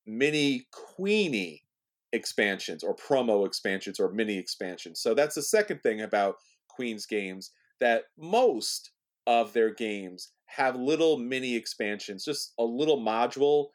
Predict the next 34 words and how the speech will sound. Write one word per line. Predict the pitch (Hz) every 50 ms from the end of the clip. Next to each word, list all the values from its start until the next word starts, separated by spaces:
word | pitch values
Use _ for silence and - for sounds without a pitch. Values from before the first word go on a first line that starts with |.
| _ _ _ _ _
that | 127 120 - 151
you | 131
can | - 123 107
throw | - - - 120 120 123
into | 120 - -
the | 120 117
game | 117 127 123 123 120 120 120
that | 113 110 104 -
plays | - 135 131 135 135 131 127 120
a | 120
little | 113 113 117 120 117
differently | - 120 117 113 - 120 113 101 117 117 113 113
or | 107 104 98 95 92 - - - _ _ _
has | - - - 127 123 123 123 117 120
an | 113 113
extra | 110 - - - 120 110 - -
option | 98 104 104 113 - - - 101 92 -
to | - 98 92 90
it. | 85 82 - _ _ _ _ _ _ - _ _ _ _ _
So | - - - 147 127 123 117 110 104 101 - _
whether | - 135 143 147 151 147 147
you're | 143 143 143 139
getting | - 139 139 143 139 135 123
these | 117 110 107 - - _
big | 139 147 156 143 120
giant | - 135 131 135 139 139 139 139
boxes | 135 131 135 127 - - 120 107 101 -
these | 110 101 98 -
days, | 113 95 95 98 95 -
which | - 220 -
is | 233 214 208
unusual | - 233 233 240 269 302 330 - - 139 113 101 95
these | 101 95 95 -
days, | - 98 95 92 98 104 -